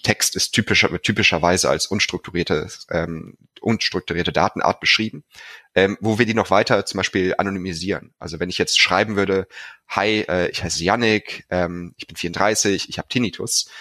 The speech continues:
äh, dann wird, wird Yannick in dem Text, ähm, bevor wir das in irgendeiner Weise wirklich verwerten, ähm, zum Beispiel ersetzt mit, äh, Unterstrich, äh, First Name, also Vorname.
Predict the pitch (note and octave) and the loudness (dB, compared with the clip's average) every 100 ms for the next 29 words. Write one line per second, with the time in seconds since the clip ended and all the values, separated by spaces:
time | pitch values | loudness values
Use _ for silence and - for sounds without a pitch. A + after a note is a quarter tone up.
0 | - _ _ F#2 F2+ F#2+ F2+ F2 - _ | -20 _ _ 2 4 2 0 -4 -6 _
1 | E2+ D#2+ F#2 B2 D3 - F2+ F2 - A#2 | -8 0 2 2 0 -2 0 2 2 0
2 | - - - _ F2+ G2 - - - G2 | -2 -6 -16 _ 0 0 -8 -20 -10 -8
3 | - D3 C3+ G#2+ - G#2 - F#2 E2 F2 | 4 4 6 2 0 0 2 2 4 2
4 | G2 F2+ - - F2 D#2 F2 B2+ - E2+ | 2 -6 -6 -2 -2 2 4 2 0 -14
5 | - - - _ - F#2 F#2 F#2 F#2 G2 | -14 -20 -20 _ 2 4 4 -2 -4 -2
6 | F#2+ D#2+ E2 D#2+ F#2 - - F2 D#2 - | 0 2 2 2 0 0 -4 -4 -6 -6
7 | - - F2+ E2+ - - G#2+ G#2 - F#2 | -10 -2 0 0 -2 -4 0 2 2 0
8 | F#2+ - - _ _ F2+ E2+ E2 - - | 0 0 -2 _ _ 2 2 2 -2 0
9 | G2 G2 - F2 F2 E2 - - - - | 2 4 2 2 2 0 -4 -4 -4 -6
10 | _ _ - - F#2+ D#2+ A1+ - | _ _ -8 2 4 4 -2 -4